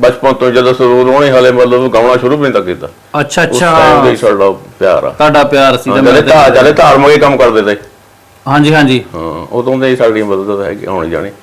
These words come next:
Speaker 2: ਠੀਕ ਹੈ, ਠੀਕ
Speaker 1: ਉਹ ਮੇਰੇ ਕੋਲ ਵੀ ਆਉਂ ਤੇ ਮੈਂ ਉਹਨਾਂ ਕੋਲ ਵੀ ਜਾਂਦਾ ਤਾ।
Speaker 2: ਤੇ ਫਿਰ ਨੂਰ ਜੀ, ਲਗਭਗ ਕਿੰਨੇ ਕੁ ਗੀਤ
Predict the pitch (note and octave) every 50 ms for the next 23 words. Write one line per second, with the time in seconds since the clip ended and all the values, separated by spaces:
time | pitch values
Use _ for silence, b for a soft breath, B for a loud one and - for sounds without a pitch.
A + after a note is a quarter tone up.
0 | _ - - A#2 A2+ A2 A2+ A2 A2 G#2 - G2+ A#2 A#2+ G#2+ A2 A2 A#2 A2 B2
1 | A#2+ B2+ B2 A#2+ B2 A#2+ B2+ B2 A#2+ A2+ A2 A2+ B2+ D3 C3 B2+ A#2 A2+ G#2+ A2
2 | G#2 G2+ G2 G2 G#2 - - - _ _ _ _ _ _ _ _ _ B B B
3 | B B B B B - E3 D3+ F3 F#3 F#3+ G3 G3 G3+ G3+ G#3 A3+ G#3+ G3+ F#3+
4 | F#3+ - A3 G#3+ - - F#3+ F#3+ G3+ G#3+ G#3 G3+ F#3+ F3+ F#3+ F#3+ F3+